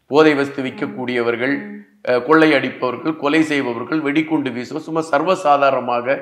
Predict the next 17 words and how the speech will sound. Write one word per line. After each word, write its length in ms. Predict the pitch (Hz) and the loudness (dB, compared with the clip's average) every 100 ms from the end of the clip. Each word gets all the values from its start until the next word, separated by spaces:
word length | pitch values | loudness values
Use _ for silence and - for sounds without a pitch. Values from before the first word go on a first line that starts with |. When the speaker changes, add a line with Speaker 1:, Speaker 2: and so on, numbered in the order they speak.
| - | -8
Speaker 2:
ம். 200 | 107 - - | -16 -16 -2
Speaker 1:
சுழலக்கூடிய 880 | 165 190 196 160 165 143 147 156 139 | 2 4 4 2 -2 0 0 0 -2
ஒரு 200 | 143 139 | -6 -6
சூழலை 440 | 139 190 165 151 175 | -6 -2 0 2 2
அரசியல் 480 | 135 156 170 160 | 2 0 -2 -4
கட்டமைப்பு 580 | 139 131 139 135 117 127 | -2 0 -2 -2 -10 -10
உருவாக்கி 460 | 110 113 110 107 98 | -8 -2 -2 -2 -10
வைத்திருக்கிறது. 640 | 82 87 - - 233 220 | -14 -14 -16 -18 -16 -16
Speaker 2:
ம், 40 | |
ம். 300 | 202 202 196 _ _ _ | -14 -16 -20 _ _ _
Speaker 1:
இது 240 | 139 190 | -2 0
தகர்க்கப்பட 720 | - 156 208 208 214 180 170 | 4 6 6 6 4 6 6
வேண்டும் 300 | 160 156 156 | 6 2 0
என்றால் 580 | 135 127 139 160 180 - - | -4 -2 -2 -2 -4 -14 -6
பொதுமக்கள் 580 | 147 202 175 - 165 | -2 2 0 2 -2
விழிப்படைய 480 | 131 127 120 113 101 | -2 -6 -2 -2 -2
வேண்டும். 340 | 90 85 82 | -6 -10 -14